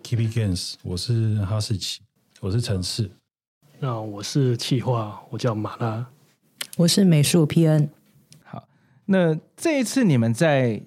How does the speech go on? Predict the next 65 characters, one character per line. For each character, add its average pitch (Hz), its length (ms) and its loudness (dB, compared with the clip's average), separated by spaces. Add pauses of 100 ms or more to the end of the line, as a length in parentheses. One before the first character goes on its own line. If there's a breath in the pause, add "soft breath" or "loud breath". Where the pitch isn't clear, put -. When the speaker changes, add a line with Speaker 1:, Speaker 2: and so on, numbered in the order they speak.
(140)
Speaker 4:
G 165 120 0
八 160 160 2
电 160 140 2
玩 131 100 4
展 113 140 0
里 95 60 -6
面 117 180 0
会 127 140 2
展 104 200 -4
出 131 200 -2
的 123 120 2
游 104 240 -4
戏 120 280 0
是 - 120 -4
你 113 120 0
们 104 100 -6
最 156 160 2
新 139 140 2
的 127 80 2
游 104 100 -4
戏， 117 180 -4
叫 120 220 0
做？ 110 580 -8 (360)
Speaker 1:
嗯， 107 120 0
我 110 80 0
们 113 160 0
最 147 220 -2
新 143 160 0
游 113 180 0
戏 123 160 0
叫 110 360 -2
那 107 80 -2
个 98 500 -8 (260)
《岛 107 200 -2
屿 110 80 -2
铁 98 160 -6
道 101 200 -4
局》。 - 200 -12 (180)
英 120 140 -2
文 110 120 0
是 110 300 -2
Tales 110 400 -6
of 87 140 -10
Transport。 - 500 -6 (1000)
Speaker 4:
目 254 140 2
前 165 160 4
这 180 80 4
个 196 60 4
游 139 140 4
戏 151 160 4
在 151 200 4
Switch 135 480 0
跟 135 220 2
Steam 139 320 2
两 101 140 0
个 104 40 -4
平 101 140 -6
台 113 140 -2
上 113 160 2
都 123 120 0
可 117 60 2
以 117 60 4
玩 95 180 -6
得 87 60 -14
到。 101 200 -10